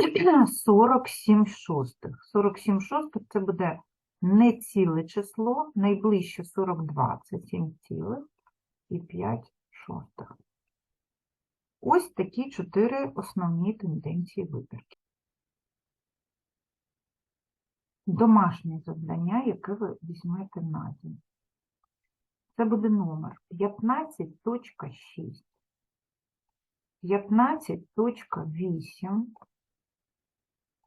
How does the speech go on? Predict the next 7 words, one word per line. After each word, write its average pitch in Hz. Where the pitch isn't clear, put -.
це 220
буде 180
п'ятнадцять 214
точка -
дев'ять, 170
п'ятнадцять 240
точка 202